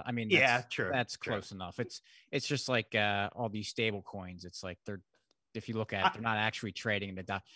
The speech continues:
Speaker 1: 'cause it's, it's really kinda impossible to do that. So I'm not, I'm not trying to needle them on whether or not they're exactly to one-to-one. My bigger thing is it's like you're, you're just,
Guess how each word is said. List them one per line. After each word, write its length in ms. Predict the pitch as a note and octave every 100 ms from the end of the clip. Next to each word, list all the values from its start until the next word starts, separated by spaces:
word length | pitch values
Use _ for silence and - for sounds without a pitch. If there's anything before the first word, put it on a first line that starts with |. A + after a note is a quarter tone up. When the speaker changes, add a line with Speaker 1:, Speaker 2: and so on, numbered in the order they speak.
| -
Speaker 1:
'cause 100 | -
it's, 280 | E3+ - -
it's 240 | - C#3+ - _ - F#3
really 320 | D3 A#2+ G#2+
kinda 400 | - G2+ F2+ F2 _ _ _ -
impossible 420 | G#2 A2 F#2+ -
to 40 | G2
do 40 |
that. 80 | F2+
So 100 | -
I'm 60 | E3
not, 240 | D3 - - - _ _ _ _ _ -
I'm 120 | F3+
not 160 | G3 D3
trying 180 | D#3+ C3+
to 80 |
needle 380 | A#2 C3 C3 A#2
them 160 | A2+ G#2
on 420 | G2+ G2 F#2+ F#2+ _ _ _
whether 220 | B2 A#2
or 20 | G#2+
not 180 | G#2
they're 240 | G#2+ G2+ F#2+
exactly 420 | A#2 G2+ G#2 - G#2
to 60 |
one-to-one. 560 | G2 G2 G2+ G#2 G#2 G2
My 340 | C#3 C3 C3+ A#2+
bigger 280 | B2 A2+
thing 240 | A2 A#2+ G#2+
is 180 | G#2 G#2
it's 180 | G#2 -
like 180 | G2+ -
you're, 300 | C3 A#2 G2+ _ - A#2+ -
you're 520 | A#2 B2+ A#2+ A2+ G#2 -
just, 400 | - B2+ -